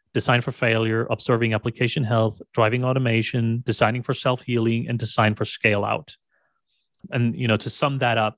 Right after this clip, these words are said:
just go to A K A dot M S slash waf. That's W A F as in well architected framework,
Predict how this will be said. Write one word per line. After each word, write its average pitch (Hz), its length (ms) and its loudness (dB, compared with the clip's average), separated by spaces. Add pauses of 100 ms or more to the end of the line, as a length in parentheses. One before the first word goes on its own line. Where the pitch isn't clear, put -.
(160)
just 117 280 -2
go 143 160 4
to 127 320 -2
A 135 120 4
K 135 340 -2
A 120 240 -2
dot 113 280 -2
M 113 180 2
S 113 240 0
slash 113 420 0
waf. 113 460 0 (420)
That's 120 220 2
W 120 580 0
A 110 300 0
F 113 360 -2 (140)
as 113 220 2
in 104 240 -2
well 104 240 0
architected 123 580 -2
framework, 113 360 -4